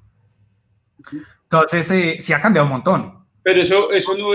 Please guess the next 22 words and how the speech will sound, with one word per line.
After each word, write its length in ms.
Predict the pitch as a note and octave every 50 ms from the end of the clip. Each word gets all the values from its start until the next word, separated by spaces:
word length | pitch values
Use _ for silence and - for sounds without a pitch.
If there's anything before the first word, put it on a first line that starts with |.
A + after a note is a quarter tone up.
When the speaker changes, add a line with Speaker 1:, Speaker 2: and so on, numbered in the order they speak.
| G3+ G3+
Speaker 2:
es 160 | G3 - -
algo 400 | G#3 G3+ G3+ G3+ G3 G3 G3+ G3+
negativo 500 | G#3 G#3 G3+ F#3+ E3+ - D#3+ D#3+ E3+ F3
para, 380 | - G3 F#3+ F#3 F3 D#3+ D3+ -
para 160 | E3 D3+ D3+
los, 340 | D3 C#3 C#3 - - - -
los 280 | D#3+ D#3 D#3 - - -
empresarios 520 | - D#3+ D3+ D#3 D#3 D#3 - E3 E3+ E3 -
que 80 | F#3
hacen 240 | E3+ - - F3 F#3
investigación 420 | G3 F#3 E3+ - - E3+ E3+ D3
de 60 | D#3 F3
mercado, 340 | F#3+ - - G3 A3+ A3 - G3
que 100 | - F#3
digan, 180 | E3 F3 F#3 F3+ - _ _ -
"No, 80 | F3+
a 40 | G3+
mí 60 | G#3+
no 120 | G#3 G#3+ A3
me 60 | A3+
interesa 340 | A#3 A#3 G3 F3+ E3+ F3 F#3
hacer, 540 | F3+ G3+ G3 F#3+ F#3+ F#3+ F#3+ F#3 - _